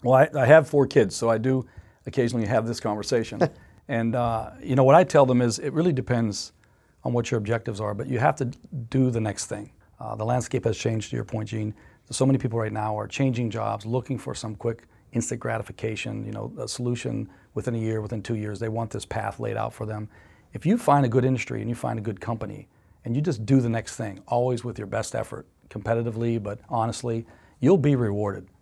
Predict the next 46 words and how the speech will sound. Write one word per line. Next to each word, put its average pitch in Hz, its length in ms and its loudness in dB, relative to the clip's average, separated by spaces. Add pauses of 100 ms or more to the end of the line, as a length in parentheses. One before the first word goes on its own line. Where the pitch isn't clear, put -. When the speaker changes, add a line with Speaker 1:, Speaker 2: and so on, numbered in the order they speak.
(100)
Speaker 1:
It 120 80 -8
may 123 140 0
not 139 160 2
be 135 80 2
at - 80 -2
that 117 140 -6
company, 117 340 -6
hopefully 110 280 -8
it 107 60 -8
will 110 180 -4
be, 98 260 -10 (480)
but 131 100 -4
you'll 156 120 2
find 160 240 4
yourself 131 280 0
five 127 240 4
years 113 140 -2
later 120 200 -2
in 104 80 -4
a 101 40 -6
role 110 220 -4
you 110 100 -4
could 104 120 -6
have 98 80 -8
never 101 180 -8
dreamed. 101 380 -12 (100)
I - 60 -14
mean, 107 180 -8
I, 131 180 -4 (100)
I 135 120 -2
just 165 240 0
kept 127 240 -2
doing 123 220 0
the 110 80 -4
next 110 240 -8
thing. 104 180 -8
I 113 120 -4
never 120 240 -2
had 110 200 -2
this 113 240 -10 (260)
dream 123 220 0
to 113 60 -4
be 113 120 2
where 110 200 -2
I 104 80 -4
am, 104 340 -4